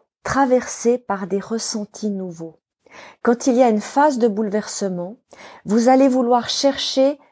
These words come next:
dans vos anciens repères, dans vos critères du passé. Cela fait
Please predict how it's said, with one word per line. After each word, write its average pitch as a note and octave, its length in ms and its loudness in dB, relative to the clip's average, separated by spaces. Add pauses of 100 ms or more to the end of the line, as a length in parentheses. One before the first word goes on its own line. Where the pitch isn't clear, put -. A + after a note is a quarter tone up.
dans A3+ 220 2
vos G#3+ 300 2
anciens A#3+ 440 0
repères, F3+ 680 -6
dans G#3 160 0
vos A3+ 140 4
critères A#3+ 500 -2
du F#3 140 -10
passé. - 560 -8 (680)
Cela A#3 360 4
fait A3 240 0